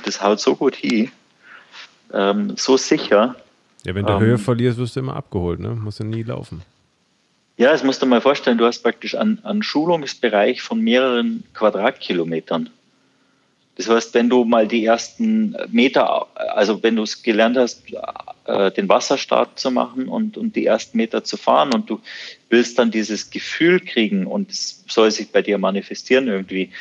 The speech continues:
Speaker 1: äh, wie ist jetzt eine gute Position, dass ich fahre,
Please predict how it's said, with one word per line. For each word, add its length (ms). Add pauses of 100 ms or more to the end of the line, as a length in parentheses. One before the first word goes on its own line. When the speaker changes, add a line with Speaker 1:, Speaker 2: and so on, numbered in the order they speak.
(300)
Speaker 1:
äh, 60 (420)
wie 260
ist 120
jetzt 180
eine 60
gute 240
Position, 760
dass 160
ich 100
fahre, 460